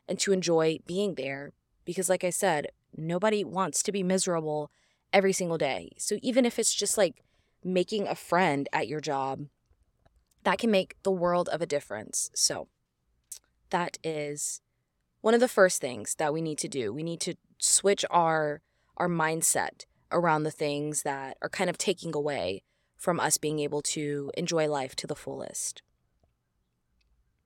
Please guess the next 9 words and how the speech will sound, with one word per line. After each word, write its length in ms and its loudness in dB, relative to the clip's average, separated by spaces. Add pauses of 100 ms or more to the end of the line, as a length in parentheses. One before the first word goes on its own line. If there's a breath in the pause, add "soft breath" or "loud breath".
(840)
So 400 6
the 120 6
things 360 8
that 160 8
you 280 2
currently 400 0
are 60 6
not 200 6
enjoying, 560 2